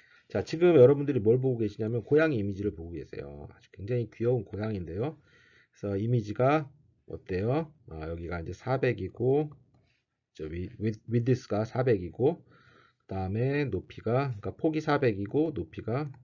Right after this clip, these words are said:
이게 칠백인 이미지야. 그러면 이것들을 우리가 이미지 형태로 보면,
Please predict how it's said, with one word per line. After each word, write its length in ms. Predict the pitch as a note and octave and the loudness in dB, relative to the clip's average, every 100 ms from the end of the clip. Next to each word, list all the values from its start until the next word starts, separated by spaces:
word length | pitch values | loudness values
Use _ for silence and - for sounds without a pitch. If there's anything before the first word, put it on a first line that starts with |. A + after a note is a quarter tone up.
| - | -16
이게 140 | E2 - | -16 -8
칠백인 420 | - D3+ C3 G2 | -2 0 2 0
이미지야. 380 | F2+ F#2 E2 - - - _ - - _ _ _ _ _ | -4 -6 -10 -16 -18 -20 _ -20 -20 _ _ _ _ _
그러면 340 | C#3+ D3+ C#3+ | 2 4 6
이것들을 800 | A#2+ D3 D3 C3+ D#3 D#3 D3+ D3 | 6 4 4 6 8 10 8 2
우리가 200 | - A2 | -2 0
이미지 380 | G#2+ A#2+ C3+ C3+ | 0 0 -4 -4
형태로 380 | C3 B2+ A#2+ A#2 | -4 -2 -2 -2
보면, 520 | G#2+ G#2+ B2+ F#2+ E2+ | -4 -4 -4 -4 -8